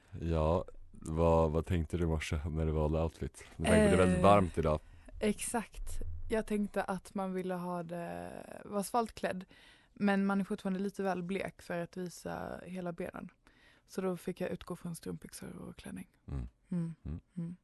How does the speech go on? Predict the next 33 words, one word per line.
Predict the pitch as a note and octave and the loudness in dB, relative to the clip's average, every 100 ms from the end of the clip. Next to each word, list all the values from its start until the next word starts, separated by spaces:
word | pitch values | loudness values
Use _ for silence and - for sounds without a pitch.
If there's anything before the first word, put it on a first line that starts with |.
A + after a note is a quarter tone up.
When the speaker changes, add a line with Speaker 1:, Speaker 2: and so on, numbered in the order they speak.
| _ | _
Speaker 2:
Du | - G3 | 2 4
då? | |
Vad | E3+ F#3 - - - - - - _ - | 2 -2 -12 -20 -20 -20 -20 -20 _ -2
Speaker 1:
Nej, | F#2 | 2
Speaker 2:
var | F3+ | 4
Speaker 1:
typ, | F#2 | 2
Speaker 2:
inspo? | E2 - - | -2 -6 -10
Speaker 1:
typ | - F#2+ | -4 -2
samma. | - F#2 F2+ E2+ - - _ | 2 2 4 0 -4 -20 _
Lite | - E2 E2 D#2+ | -8 -4 -2 -2
blek | D#2 E2 - | -2 -2 0
om | D#2 | 0
benen. | D#2+ D#2 C#2+ | 0 0 -4
<laughs> | - - - - - - - - - - - - - - - - - - - | -6 -6 -6 -6 -8 -10 -12 -16 -18 -20 -20 -20 -20 -18 -14 -14 -14 -12 -2
Nej, | D#2 D#2 D2+ - - | 2 4 2 -2 0
<clears throat> | - G2+ G#2 | 2 6 8
jag, | F#2+ F#2 - | 8 6 4
jag | F2 | 2
kommer, | E2 E2+ E2+ D#2 - - | 4 4 4 4 0 0
eh, | F#2+ D#2+ C#2+ | 2 2 2
undvika | D#2+ D2+ D#2 - C#2+ C#2 | 0 2 0 0 -4 -4
shorts | D2 C2 - - | -4 -4 -8 -12
så | D2 C2+ C2+ | -10 -6 -6
gott | G1+ C#2+ - | -4 -6 -6
det | |
går, | C2+ B1+ G1+ - | -4 -4 -8 -12
eh, | - B1+ A#1 - - | -8 -6 -6 -8 -6
generellt. | B1+ C2 A1 - | -4 -4 -8 -12
Men | - A#1+ C2 A#1+ - - - - - - | -10 -6 -6 -6 -12 -20 -20 -20 -18 -4
nej, | E2 F2+ F2+ | 4 6 8
jag | F2+ F2+ | 8 6
tänkte, | A2+ A#2+ - F#2+ | 2 0 0 4
ehm, | F#2 F2+ F2 E2+ E2 E2 D#2+ D#2+ D2+ G1+ G1+ G1+ | 6 8 6 6 4 4 2 0 -2 -4 -8 -10